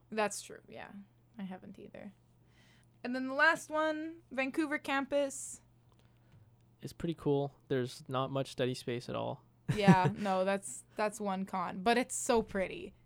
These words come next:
Speaker 1: It's
Speaker 2: Yeah.
Speaker 1: like, it's, <laughs> it's so new. Everything's, like, beautiful. And if you can find a study spot, it's, it's pretty nice to study there. They have some really nice couches, nice seating, nice things to look at.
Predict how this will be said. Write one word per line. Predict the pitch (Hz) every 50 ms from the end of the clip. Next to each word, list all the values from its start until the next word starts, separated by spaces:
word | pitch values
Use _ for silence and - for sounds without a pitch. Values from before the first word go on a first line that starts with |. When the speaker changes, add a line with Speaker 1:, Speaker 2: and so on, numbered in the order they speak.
| - - -
Speaker 1:
It's | - 247 151
Speaker 2:
Yeah. | 196 262
Speaker 1:
like, | 285 285 247 208 - -
it's, | - 269 202 - - - 226 226
<laughs> | 196 - -
it's | 262 208 - -
so | - - 285 269 269
new. | 254 226 220 226 240 233 233 233 233 226
Everything's, | - - 220 220 240 220 226 233 226 226 226 208 202
like, | 214 202 196 185 - - - _ _ _ _ _ _ _ _ _ _ _ _
beautiful. | - 202 190 190 185 190 - 196 196 190 196 202 196 - - _ _ _ _ _ _ _ _ _ _ -
And | - 247
if | 262 254
you | 277 226
can | - - 254 240 247 262
find | 254 - 277 269 269 285
a | 277 - _ _ _ _ _ - -
study | - - - - 262 254 285
spot, | 269 - - 269 277 302 339 359 349 - _ _ _ _ _ _ _ _ _ _ -
it's, | 214 220 202 - _ - - - - - - -
it's | 220 214 214 - - - - - -
pretty | - - 240 226 220
nice | 202 190 185 190 -
to | - -
study | 196 - - 185 180 -
there. | - - - 73 78
They | - - 196
have | 196 196
some | 196 - 196 190
really | 190 190 190
nice | 190 190 190 190 -
couches, | - 202 185 185 185 - 190 185 185 185 185 185 185 -
nice | 196 185 185 185
seating, | - - - 196 190 185 190 185 190 185 185 196 196 - _ - - - _ - - - - - - - _ - _ _ - _ _ _ _ - -
nice | - 202 202 190 190 -
things | - - 190 190 190
to | - -
look | 190 196 185 185 - 196
at. | 185 185 185 185